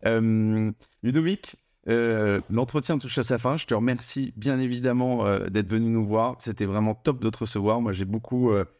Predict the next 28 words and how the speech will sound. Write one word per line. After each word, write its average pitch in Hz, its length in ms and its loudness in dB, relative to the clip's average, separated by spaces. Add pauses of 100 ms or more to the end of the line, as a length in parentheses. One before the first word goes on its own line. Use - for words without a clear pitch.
(180)
apprécié 117 480 0
la, 113 240 0 (220)
la, - 300 0
la 98 140 -2
façon 117 320 0
dont 120 120 0
tu 107 140 -4
nous 104 200 2
as 104 60 4
partagé 107 460 -2
effectivement 113 480 -2
ta 101 120 -2
vision 107 320 -2
sur 107 260 -4 (220)
le - 80 -2
management 104 640 2
actuel, 113 380 -2
futur. 135 460 -2 (380)
Euh, 101 140 4
moi, 101 560 0
je 135 100 -4
vous 113 240 0
recommande 147 640 0
chaudement 123 380 0
ce 117 60 -8
bouquin 120 340 -4
qui - 180 -16
peut 110 200 -2